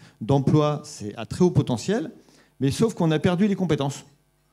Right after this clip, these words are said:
On a désossé notre filière, euh, nucléaire, on a désossé notre filière chimie, on a désossé notre filière électronique.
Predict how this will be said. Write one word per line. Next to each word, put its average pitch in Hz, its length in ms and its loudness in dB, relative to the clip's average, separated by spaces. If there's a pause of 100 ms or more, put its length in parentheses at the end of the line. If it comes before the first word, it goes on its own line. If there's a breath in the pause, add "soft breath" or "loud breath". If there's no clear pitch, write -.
(340)
On 127 140 2
a 131 100 4
désossé 165 600 4
notre 131 220 0
filière, 131 440 0
euh, 107 340 -2 (300 loud breath)
nucléaire, 151 580 0
on 139 120 4
a 117 80 2
désossé 165 500 4
notre 135 200 2
filière 131 280 -2
chimie, 185 480 4 (320 loud breath)
on 117 100 2
a 123 80 4
désossé 160 540 4
notre 131 180 0
filière 127 220 0
électronique. 151 640 0